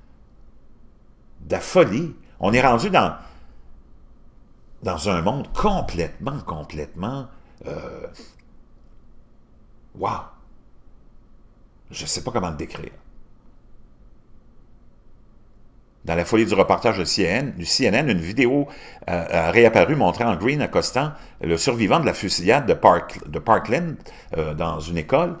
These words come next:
euh, David Hodge, près du Capitole, alors qu'elle faisait de fausses déclarations sur Hodge en deux mille dix-neuf. Elle, elle disait que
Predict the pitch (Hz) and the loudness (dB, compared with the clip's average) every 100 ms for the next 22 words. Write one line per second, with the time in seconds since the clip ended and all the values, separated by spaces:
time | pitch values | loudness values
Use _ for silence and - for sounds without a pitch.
0 | - - - - 76 107 90 - 110 143 | -16 -14 -8 -4 4 4 4 4 2 2
1 | - 87 78 85 - 117 131 87 - 85 | -4 -6 -4 -4 -2 0 2 0 0 -2
2 | 73 78 95 87 - 117 92 85 82 78 | -4 -2 -2 -2 -4 -4 -2 -4 -4 -4
3 | - 117 117 - - 101 92 78 76 82 | -6 -6 -6 -6 -4 -2 -2 -6 -6 -8
4 | 76 92 160 156 131 80 113 151 - | -4 -2 0 2 2 2 0 2 0